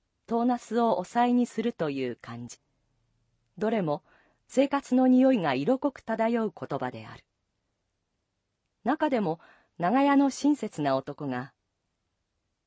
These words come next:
「おみつさんも、おきんさんも、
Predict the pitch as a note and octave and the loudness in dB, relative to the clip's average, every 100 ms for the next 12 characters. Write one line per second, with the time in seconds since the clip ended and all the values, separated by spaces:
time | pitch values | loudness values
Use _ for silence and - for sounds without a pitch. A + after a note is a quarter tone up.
0 | _ _ - D#3 F4 - - E3 B2+ A#2 | _ _ -4 0 0 0 4 4 2 -4
1 | - _ _ _ _ _ _ C3+ E3 - | -8 _ _ _ _ _ _ -4 -4 0
2 | E4 E4 G3+ F3 D#3 B2+ | 0 2 2 2 2 0